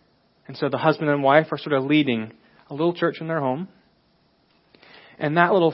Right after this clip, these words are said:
family does as the, the bigger church does, you know, the,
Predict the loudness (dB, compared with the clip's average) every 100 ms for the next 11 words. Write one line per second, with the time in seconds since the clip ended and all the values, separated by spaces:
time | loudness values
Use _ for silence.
0 | 0 0 0 0 0 6 6 8 4 0
1 | 0 0 0 -4 -4 _ 0 4 4 4
2 | 0 -4 0 0 0 -2 -10 -16 -10 -8